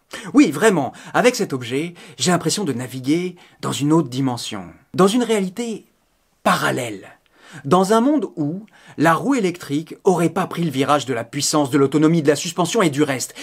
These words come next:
et que voilà, les nouveautés dont on parlerait, sauf que, en vrai, si la roue en était restée là, ça fait un bail que plus personne n'en parlerait, mais quand même. Les nouveautés, ce serait le costume dans lequel la roue serait emballée. Ici,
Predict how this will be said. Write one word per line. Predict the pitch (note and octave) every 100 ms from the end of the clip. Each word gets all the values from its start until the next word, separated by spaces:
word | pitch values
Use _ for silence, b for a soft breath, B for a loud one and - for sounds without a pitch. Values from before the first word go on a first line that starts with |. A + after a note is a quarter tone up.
| -
et | F3+
que | B3+
voilà, | E3 C3+ B2 - _ B B -
les | A2+ D3
nouveautés | D#3 F#3 F#3 B3
dont | D3+ C3
on |
parlerait, | A#2+ A2+ B2+ C3 A3+ B3+ - _ _ _ _
sauf | - C#3+
que, | C3 G#2 -
en | A2+
vrai, | A#2 G#2+
si | - A2+
la | G#2
roue | - D3+
en | D3
était | A#2+ A2+
restée | G#2+ -
là, | A2+ C3+ D#3 B
ça | -
fait | C#3+
un | B2 A#2
bail | D#3+ G3
que | D#3
plus | C3+ D3+
personne | D3 G3
n'en | E3+ D3
parlerait, | D3 C#3 B2
mais | C#3+ A#3+
quand | G#3
même. | C3+ F#2 - _ _ b b b b
Les | C#3+ E3
nouveautés, | C4 G#3+ - G#3+
ce | D#3+
serait | C3+ - C#3 D#3+
le | D3+
costume | F#3 F#3 - D#3 D3+
dans | D3+
lequel | C3+ D3+ D#3
la | C#3
roue | A#2+ D3
serait | D#3+ C#3 C#3 C#3 -
emballée. | F#3 D3+ C3+ G#2+ A2
Ici, | E3+ - G3+ D3+